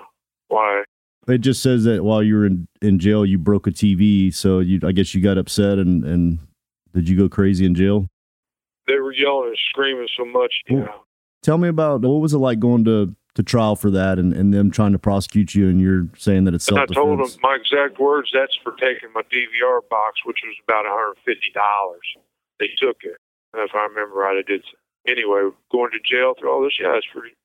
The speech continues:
Speaker 1: pretty bad, man. Pretty bad, Toby. Yeah.
Speaker 2: So, David, you were sentenced to, what, forty years? Is that right?
Speaker 1: Yeah.
Speaker 2: That's a really long time. So, obviously, the jury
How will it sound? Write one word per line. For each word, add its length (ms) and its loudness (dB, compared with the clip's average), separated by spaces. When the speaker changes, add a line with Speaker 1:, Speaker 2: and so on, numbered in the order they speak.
Speaker 1:
pretty 200 -20
bad, 260 -2
man. 160 -8
Pretty 140 -20
bad, 320 -2
Toby. 280 -6
Yeah. 160 -20
Speaker 2:
So, 120 0
David, 480 0
you 140 4
were 100 2
sentenced 420 -2
to, 120 2
what, 260 0
forty 320 0
years? 440 0
Is 80 0
that 140 2
right? 220 -2
Speaker 1:
Yeah. 240 -2
Speaker 2:
That's 160 -2
a 60 2
really 380 4
long 240 4
time. 460 2
So, 520 2
obviously, 760 2
the 120 0
jury 600 2